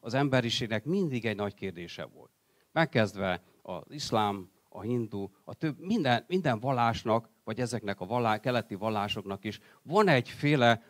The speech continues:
ami azt mondja, hogy ezt kellene tenned, és akkor üdvözülsz.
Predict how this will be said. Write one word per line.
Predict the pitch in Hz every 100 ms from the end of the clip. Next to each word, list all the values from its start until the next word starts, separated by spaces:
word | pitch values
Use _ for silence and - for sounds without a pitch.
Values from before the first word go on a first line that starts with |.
| -
ami | 135 127
azt | 156 170
mondja, | 135 117 110
hogy | 107 107 - -
ezt | - 165 - -
kellene | - 147 160 123
tenned, | 110 104 95 107 147 - - _ _
és | - 120
akkor | 110 - 107 95 - _ _ _ _ _
üdvözülsz. | 120 98 92 - 80 80 _